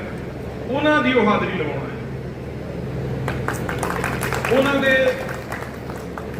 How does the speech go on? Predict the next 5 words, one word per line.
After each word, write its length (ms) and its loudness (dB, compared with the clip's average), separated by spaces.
ਸਾਡੇ 560 6
ਸੰਜੀਵ 460 4
ਕੁਮਾਰ 220 4
ਗੁਪਤਾ 360 2
ਜੀ 340 0